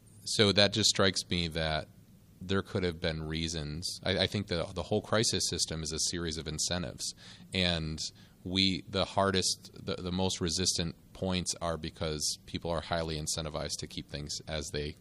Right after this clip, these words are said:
as they always have been. Um, so to, to, for people in some cases to look beyond their own financial gain or beyond their, their, their, um,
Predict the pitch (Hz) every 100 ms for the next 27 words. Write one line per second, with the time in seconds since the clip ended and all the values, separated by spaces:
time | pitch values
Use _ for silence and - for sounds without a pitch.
0 | - - 87 78 73 71 76 - 76 80
1 | 101 135 - - - - - - - 85
2 | 80 - - - - - 85 82 - -
3 | - - - 95 82 - - - - -
4 | - - - - 107 - 120 113 101 107
5 | 95 - 98 95 92 - 90 - 90 82
6 | 85 - 85 82 82 82 80 78 78 78
7 | - 76 82 92 - 101 92 92 90 90
8 | 87 76 78 78 78 80 78 78 - 87
9 | 78 76 - - 90 82 73 73 82 -
10 | - - - - -